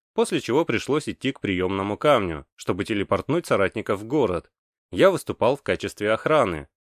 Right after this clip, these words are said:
Тут уж я путешествовал на шустрике, ехав вперёд, контролируя обстановку и высматривая хоть и маловероятные, но возможные засады П К шеров. Молодёжь позади меня шла, взявшись за руки и весело болтая о своём.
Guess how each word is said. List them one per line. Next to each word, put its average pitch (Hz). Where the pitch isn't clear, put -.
Тут 202
уж 185
я 98
путешествовал 101
на 113
шустрике, 87
ехав 98
вперёд, 131
контролируя 113
обстановку 127
и 110
высматривая 143
хоть 104
и 98
маловероятные, 98
но 92
возможные 151
засады 92
П 117
К 151
шеров. 80
Молодёжь 165
позади 110
меня 95
шла, 139
взявшись 101
за 127
руки 82
и 104
весело 151
болтая 113
о -
своём. 101